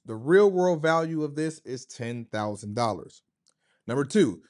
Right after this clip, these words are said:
you're gonna get immediate access to my Trade Like the Pros program. The real world value is five thousand dollars. And three, you're gonna get my fully automated trading algorithm that you can use today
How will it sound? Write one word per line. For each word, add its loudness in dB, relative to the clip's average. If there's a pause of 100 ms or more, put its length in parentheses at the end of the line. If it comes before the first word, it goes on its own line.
you're -4
gonna 2
get 0
immediate 0
access -2
to -8
my -2
Trade 0
Like 0
the -6
Pros -2
program. 0 (440)
The -4
real 4
world 4
value 0
is -8
five -6
thousand -8
dollars. 0 (960)
And -4
three, 0 (320)
you're 0
gonna 2
get 0
my -2 (120)
fully 2 (100)
automated 0
trading -2
algorithm -6 (200)
that -4
you -2
can -4
use -2
today 2